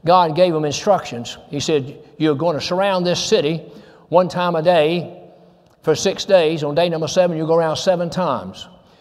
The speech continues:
You'll line up in particular order. You have the, the men of war,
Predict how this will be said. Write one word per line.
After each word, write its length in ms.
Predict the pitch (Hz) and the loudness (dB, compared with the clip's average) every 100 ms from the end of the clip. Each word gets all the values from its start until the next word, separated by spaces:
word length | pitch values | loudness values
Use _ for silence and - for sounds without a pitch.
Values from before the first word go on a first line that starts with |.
| _ | _
You'll 280 | 151 156 160 | 4 6 6
line 260 | 190 190 190 | 4 4 2
up 160 | 180 | 2
in 80 | 156 | -2
particular 480 | - 208 196 208 185 | 0 0 2 2 4
order. 200 | 156 135 | 6 4
You 80 | 135 | 2
have 260 | 170 151 | 4 4
the, 220 | 139 123 | 2 -2
the 100 | 143 | -2
men 180 | 151 196 | 0 2
of 140 | 180 151 | 2 2
war, 540 | 175 190 208 196 | 4 6 4 0